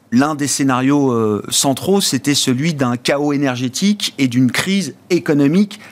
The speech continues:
majeure, pas la petite, euh, récession, euh, technique. C'est ce que beaucoup d'économistes avaient en tête il y a encore six, neuf mois pour, euh, la zone euro. Rien de tout ça n'est arrivé.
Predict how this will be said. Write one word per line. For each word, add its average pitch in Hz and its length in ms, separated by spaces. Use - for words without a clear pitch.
majeure, 156 580
pas 170 320
la 120 220
petite, 139 480
euh, 120 100
récession, 123 640
euh, 117 180
technique. 165 460
C'est 131 140
ce - 80
que 113 180
beaucoup 175 300
d'économistes 147 560
avaient 123 100
en 123 140
tête 180 260
il - 20
y - 40
a - 20
encore 147 300
six, - 320
neuf 127 240
mois 175 140
pour, 113 300
euh, 110 200
la 117 160
zone 135 160
euro. 113 220
Rien 170 280
de 202 40
tout 180 160
ça 175 160
n'est 139 220
arrivé. 131 300